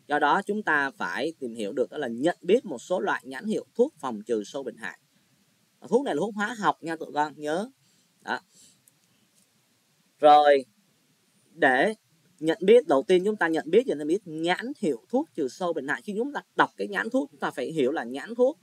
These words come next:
hướng dẫn chúng ta cái gì ở trên cái bao bì đó. Đầu tiên là chúng ta phân biệt độ độc. Rồi chúng ta thấy rằng thuốc trừ sâu bệnh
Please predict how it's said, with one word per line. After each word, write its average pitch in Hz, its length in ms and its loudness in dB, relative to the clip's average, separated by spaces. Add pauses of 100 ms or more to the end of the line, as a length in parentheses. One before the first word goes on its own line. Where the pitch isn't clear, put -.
hướng 240 200 -2
dẫn 202 100 0
chúng 240 100 -10
ta 170 200 -6
cái 190 300 -4
gì 147 240 -2 (320)
ở 117 100 -8
trên 165 220 0
cái 202 80 -8
bao 160 180 0
bì 123 200 -2
đó. 110 160 -14 (1400)
Đầu 147 200 4
tiên 202 140 6
là 185 80 0
chúng 185 100 -16
ta 175 140 2 (100)
phân 175 180 0
biệt 143 200 0
độ 123 220 -2
độc. 117 240 0 (1700)
Rồi 156 340 2
chúng 214 140 -6
ta 202 60 -6
thấy 220 140 2
rằng 156 260 2
thuốc 262 300 4
trừ 160 200 4
sâu 190 240 0
bệnh 170 160 4